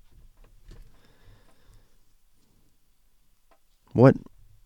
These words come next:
It can't be stopped.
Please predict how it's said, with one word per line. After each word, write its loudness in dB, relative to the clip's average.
It 0
can't 12
be 4
stopped. 12